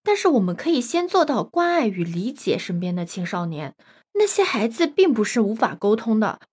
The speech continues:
我看到有很多的孩子在网友表达关心之后，孩子们向他们道谢。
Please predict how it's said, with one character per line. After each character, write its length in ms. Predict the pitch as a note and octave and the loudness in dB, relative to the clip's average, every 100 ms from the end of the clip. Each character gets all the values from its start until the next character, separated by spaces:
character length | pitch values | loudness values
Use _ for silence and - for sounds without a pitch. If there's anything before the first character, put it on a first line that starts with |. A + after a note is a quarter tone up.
| - | 0
我 140 | A#3 | 0
看 260 | A3+ G4 F#4 | 2 -2 2
到 140 | A3 | 4
有 120 | G#3 | 4
很 220 | G3 G#3 E3+ | 2 0 0
多 120 | A3+ | 0
的 80 | C4 | 0
孩 300 | - E3 E3+ | -2 -4 -4
子 220 | - F#3+ | -2 -4
在 220 | - C#4 | 0 2
网 200 | G3+ G3+ | 4 4
友 100 | A3+ | 2
表 220 | A3 F#3+ | 2 -2
达 160 | D3 C#3+ | -2 -4
关 220 | G3 A3+ | 0 0
心 200 | A3+ A#3+ | 0 -4
之 120 | A3+ | -2
后， 260 | A#3 A#3+ - - | -2 -2 -4 -8
孩 200 | - G3+ | 0 0
子 160 | G#3 | 2
们 180 | B3+ A3+ | 2 2
向 220 | G#3+ A#3+ | 2 0
他 100 | A3+ | 0
们 160 | A#3 A#3 | 0 0
道 180 | C4 A3 | 0 -2
谢。 360 | - - A3+ | -4 -4 -4